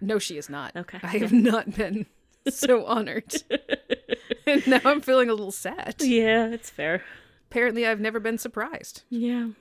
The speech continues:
Speaker 2: One day, Amber. Um, Amber, have you, have you a recommendation?
Speaker 1: My recommendation is educational.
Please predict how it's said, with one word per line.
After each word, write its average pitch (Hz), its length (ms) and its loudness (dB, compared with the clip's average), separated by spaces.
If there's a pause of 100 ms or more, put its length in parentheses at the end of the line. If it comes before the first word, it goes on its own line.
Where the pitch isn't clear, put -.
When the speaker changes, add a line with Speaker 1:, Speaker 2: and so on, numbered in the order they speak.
(240)
Speaker 2:
One 240 160 0
day, 156 220 -4
Amber. 160 260 -8 (720)
Um, 214 260 -4
Amber, 254 200 0
have 277 140 -6
you, 294 480 -2 (400)
have 277 200 -4
you 294 160 0
a 285 60 -2
recommendation? 254 840 -6 (400)
Speaker 1:
My 233 160 -2
recommendation 214 760 -4 (120)
is 185 1000 -10 (1000)
educational. 320 560 -6